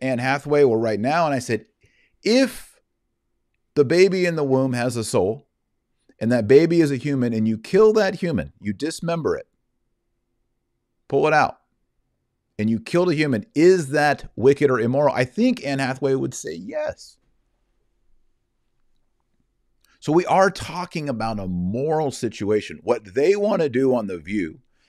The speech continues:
and Anne Hathaway and Planned Parenthood and everyone else, is sort of wave the hand and say, "Well, we're not talking about morality, we're talking about rights and choices here."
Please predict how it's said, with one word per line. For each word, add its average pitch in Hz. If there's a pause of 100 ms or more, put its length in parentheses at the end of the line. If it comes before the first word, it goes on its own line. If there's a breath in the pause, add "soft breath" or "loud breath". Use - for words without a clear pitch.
(120)
and 95
Anne 113
Hathaway 110
and 64 (280)
Planned 107
Parenthood 107
and 92
everyone 117
else, 113 (260 soft breath)
is 117
sort 196
of 127 (180)
wave 165
the 160
hand 156
and 143
say, 135
"Well, 135
we're 170
not 170
talking 156
about 131
morality, 117
we're 98
talking 107
about 95
rights 90
and 71
choices 85
here." 62